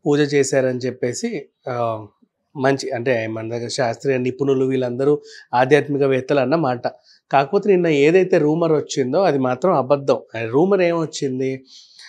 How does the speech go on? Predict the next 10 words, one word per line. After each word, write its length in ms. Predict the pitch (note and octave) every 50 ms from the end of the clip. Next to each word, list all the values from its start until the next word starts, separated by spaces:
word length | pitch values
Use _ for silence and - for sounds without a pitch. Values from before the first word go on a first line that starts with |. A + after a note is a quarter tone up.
| - _
సమంత 400 | - - D#3 C#3 D3+ E3 D#3+ E3+
మీద 240 | F3+ E3+ E3 D#3+ D#3
ఎవరో 260 | D#3 D3 C#3+ C#3+ C#3+
చేతబడి 500 | C#3 C#3 - C3+ C3 - B2 C3 B2+ B2
చేశారు. 680 | A#2 A2+ A2+ A2 G#2 - A#2 G#2+ G#2+ A2 A2+ A2+ A#2 A#2+ - _ _ _ _ _ _ _ -
ఆ, 380 | B2 A#2 B2 B2 B2 B2 B2 A#2+
అందుకని 420 | B2 C3+ D3+ D3 D3 D#3+ D#3 D3
చెప్పేసే, 540 | D3 C#3 - - D3 C#3 - E3 E3 E3 D#3+
అంటే 240 | D3 D3+ C#3+ C#3+ E3
ఆ 160 | D3 C3 A#2